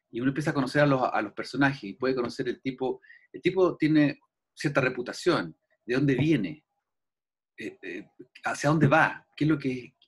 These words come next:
quién soy, qué representa, por qué tiene que decir eso y no otra cosa. Eso es parte del análisis discursivo.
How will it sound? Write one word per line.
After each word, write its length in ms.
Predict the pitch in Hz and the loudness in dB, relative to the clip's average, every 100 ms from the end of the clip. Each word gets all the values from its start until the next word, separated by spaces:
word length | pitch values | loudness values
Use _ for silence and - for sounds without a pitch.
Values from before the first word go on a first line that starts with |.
| _ | _
quién 160 | - 160 | 0 0
soy, 400 | 147 180 135 - | 4 4 4 2
qué 100 | 147 | 0
representa, 680 | 147 147 120 170 143 - - - | 0 0 0 0 0 -2 -8 -6
por 160 | - | -4
qué 100 | 180 | 0
tiene 220 | - 165 | 2 2
que 80 | 156 | 0
decir 260 | 143 135 139 | -2 0 2
eso 220 | 165 - | 0 -2
y 40 | |
no 100 | 110 | -6
otra 180 | 123 120 | -4 -2
cosa. 400 | - 151 - - _ _ - | -2 -2 -6 -14 _ _ -14
Eso 180 | - 160 | -8 -6
es 60 | 190 | 0
parte 280 | 190 196 147 | 0 2 0
del 100 | 101 | 0
análisis 400 | 98 98 95 98 | 0 -2 -4 -14
discursivo. 560 | - - - - - | -16 -16 -12 -12 -12